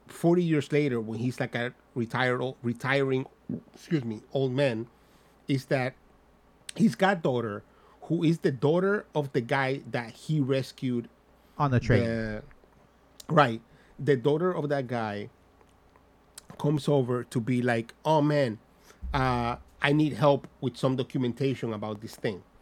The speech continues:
Speaker 1: He doesn't recognize her 'cause he hasn't seen her since she was, like, fucking thirteen years old. And now she's, like, a thirty-year-old woman. And he's like, "Oh, shit, it's really you, blah, blah, blah. Here's the paperwork that I have on this." Meanwhile, there's all these people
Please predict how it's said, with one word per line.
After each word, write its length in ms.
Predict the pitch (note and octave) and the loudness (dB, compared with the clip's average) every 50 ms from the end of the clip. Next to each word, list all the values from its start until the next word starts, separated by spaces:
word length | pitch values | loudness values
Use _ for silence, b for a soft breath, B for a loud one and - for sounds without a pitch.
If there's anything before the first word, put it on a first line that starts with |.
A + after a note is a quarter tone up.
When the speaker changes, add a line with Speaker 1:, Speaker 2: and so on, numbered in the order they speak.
| b b b b b b _ - - - _ _ _ _ - - - - | b b b b b b _ -20 -20 -20 _ _ _ _ -20 -20 -8 -2
Speaker 1:
He 100 | - D#3+ | 0 2
doesn't 280 | D#3 E3 C#3 - D#3 D3 | 2 2 4 2 2 2
recognize 500 | E3+ E3+ F3 - E3+ D3+ D3+ D3 C3 - | 2 0 0 0 0 0 2 0 0 -2
her 60 | C3+ | -4
'cause 140 | - C3+ - | -6 -6 -4
he 80 | D3 C3+ | -2 -2
hasn't 300 | C#3 C#3 C3+ C3+ B2+ - | -2 0 0 -2 -2 -2
seen 180 | - C3+ C3+ C3+ | -2 -2 -2 -2
her 120 | C3 A#2+ | -2 -4
since 220 | - - C3 A#2 | -4 -6 -8 -8
she 100 | - - | -6 -6
was, 220 | B2 A#2+ C3 - - | -6 -6 -6 -6 -6
like, 160 | A#2 G#2+ - | -8 -10 -10
fucking 440 | - B2+ - - B2+ A#2+ A2+ G#2+ - b b b b b b b | -12 -12 -8 -6 -6 -4 -6 -6 -8 b b b b b b b
thirteen 360 | - D#3 C#3+ C3 - C#3 C3+ B2 | 0 2 2 2 2 -2 -2 -2
years 240 | A#2+ A#2+ A#2 A2+ | -2 -2 -4 -4
old. 280 | A#2+ A2+ G#2 F#2 F2 F2+ _ - b b b b b | -4 -6 -6 -8 -10 -18 _ -20 b b b b b
And 120 | b B2+ B2 | b -2 0
now 100 | C3 B2+ | 0 -2
she's, 180 | - - C3 C3+ | -2 -4 -4 -4
like, 120 | B2 - | -2 -4
a 60 | A2+ | -4
thirty-year-old 640 | G#2 - C#3 B2+ A#2+ A#2+ A#2 A#2+ A#2 A#2 A2+ A2 A2 | -4 -2 -2 -2 0 -2 -2 -2 -2 -2 -4 -4 -4
woman. 280 | A2 G#2+ G2 F#2 F#2 F2+ - - - - B B G2+ B B B | -6 -6 -8 -10 -14 -18 -20 -20 -20 -20 B B -20 B B B
And 640 | - C#3 C3+ C3 B2+ B2+ B2 A#2+ B2 B2 B2 A#2+ A#2 | 0 2 2 4 2 2 2 0 0 -2 -2 -4 -4
he's 220 | G2 A#2+ C3+ C3 - | -2 -2 -2 -2 -2
like, 140 | B2+ B2 - - | -4 -6 -6 -6
"Oh, 200 | - F3+ F#3 E3 | -2 0 0 0
shit, 340 | C#3 - - - G3+ F3+ C3 | -2 -2 -2 0 0 2 0
it's 140 | B2+ A#2 A#2 | -2 -4 -4
really 220 | C#3 D#3 D3+ C#3+ | -4 -4 -4 -4
you, 460 | C#3 C3+ D#3+ F3+ D#3 C3+ B2+ B2 A#2+ - b b b b - | -4 0 0 2 2 2 0 -2 -4 -8 b b b b -4
blah, 100 | C#3+ B2 A#2+ | -2 -2 0
blah, 100 | B2 B2+ | 0 0
blah. 360 | D3 D#3+ D#3+ D3+ D3 C#3+ C#3 - - - | 2 4 4 4 4 2 0 -4 -18 -18
Here's 320 | - - C#3 C#3+ D3+ - | -8 -2 0 0 0 0
the 100 | - D#3 | -2 -2
paperwork 480 | - D3 C#3+ C#3 C3 C#3+ C#3 C3+ B2+ A#2+ | -2 -2 -2 -2 -2 -2 -4 -4 -4 -4
that 140 | C3 B2+ B2+ | -6 -6 -4
I 60 | B2 | -4
have 240 | A2 B2+ C#3 C#3 B2+ | -4 -2 -4 -2 -2
on 120 | B2 A2+ | -4 -4
this." 260 | G#2+ G#2+ G#2 G2+ - - b b b b | -4 -6 -8 -10 -12 -16 b b b b
Meanwhile, 340 | D3+ F#3 B3 C4+ A#3 G3+ F3 | 2 2 4 4 4 2 2
there's 180 | D3+ D#3+ D#3 C#3+ | 0 0 -2 0
all 180 | - F3+ F#3 | 2 2 2
these 160 | F3 F#3 - | 2 0 -4
people 540 | - - F3+ D#3 - D#3+ D3+ C#3+ C#3 - - | -4 -4 -6 -4 -2 -2 -2 -2 -2 -4 -8